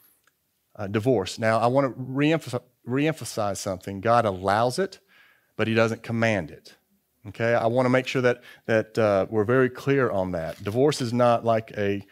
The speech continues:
commandment. God never commands someone to divorce someone. The first place is in sexual immorality. Uh, we've already seen this in verse nine. Let's look at that again.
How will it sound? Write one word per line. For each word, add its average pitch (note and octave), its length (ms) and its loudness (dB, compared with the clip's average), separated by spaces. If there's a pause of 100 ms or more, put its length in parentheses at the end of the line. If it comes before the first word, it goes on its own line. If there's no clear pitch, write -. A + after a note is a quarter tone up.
(100)
commandment. G#2+ 640 0
God A2+ 200 2
never A#2+ 220 0
commands A2+ 500 -2
someone G2 320 -4
to G2+ 120 -10
divorce F#2 400 -8
someone. E2+ 400 -14 (720)
The B2+ 80 -6
first G3 420 2 (640)
place D3+ 360 0
is B2 300 -4 (140)
in A2+ 160 -4
sexual A#2 420 -2
immorality. F#2+ 720 -4 (400)
Uh, G2 180 -8
we've G#2+ 200 -2
already B2+ 240 4
seen C3 220 -2
this B2 180 -4
in A2 160 -4
verse A2 260 0
nine. A#2+ 200 2
Let's B2 140 0
look D3+ 100 -2
at - 60 -6
that C3 180 4
again. B2 420 0